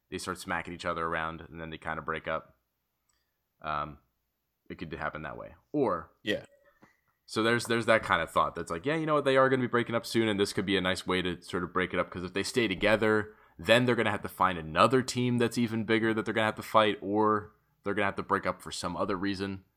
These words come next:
Speaker 1: This is like, this feels like a good natural reason for them to break up,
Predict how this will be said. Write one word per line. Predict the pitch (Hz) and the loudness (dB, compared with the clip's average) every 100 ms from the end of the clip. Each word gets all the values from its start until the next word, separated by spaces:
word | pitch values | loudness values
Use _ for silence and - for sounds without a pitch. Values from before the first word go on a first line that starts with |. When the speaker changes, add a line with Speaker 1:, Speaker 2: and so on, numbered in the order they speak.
| _ | _
Speaker 1:
This | 104 101 | -4 -4
is | 95 | -2
like, | 98 - | -4 -2
this | 104 - | -6 -2
feels | 107 104 | 0 2
like | 104 | 0
a | 92 | -4
good | 98 87 | -4 -2
natural | 82 87 - 90 | 0 0 0 -4
reason | 90 87 90 | -4 -6 -10
for | 87 | -8
them | 82 80 | -6 -6
to | |
break | 71 78 76 | -8 -8 -2
up, | 90 85 _ | -2 -2 _